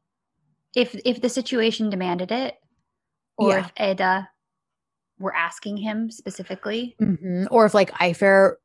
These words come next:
Speaker 2: was sick and recovering or needed help or something. Yeah,
Speaker 1: Mm-hmm.
Speaker 2: like,
Speaker 1: Oh, yeah.
Speaker 2: I think he would. And she,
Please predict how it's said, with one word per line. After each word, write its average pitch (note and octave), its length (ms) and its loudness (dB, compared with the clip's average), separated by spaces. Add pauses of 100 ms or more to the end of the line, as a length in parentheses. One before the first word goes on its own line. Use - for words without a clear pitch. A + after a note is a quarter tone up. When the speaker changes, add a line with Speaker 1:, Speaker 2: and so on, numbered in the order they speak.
(260)
Speaker 2:
was F#3 180 -4
sick G3 260 2
and F3+ 120 0
recovering F#3 440 2
or F3 100 0
needed E3+ 260 0
help D#3 300 -2
or F3 60 0
something. F#3+ 380 -2
Yeah, G3+ 220 0
Speaker 1:
Mm-hmm. F#3+ 200 -2
Speaker 2:
like, D#3+ 340 -6 (480)
Speaker 1:
Oh, G3+ 60 -2
yeah. F3+ 160 0
Speaker 2:
I F3 40 -2
think D#3+ 200 -6
he E3 160 -8
would. D#3 200 -4
And G#3 160 2
she, G3+ 320 2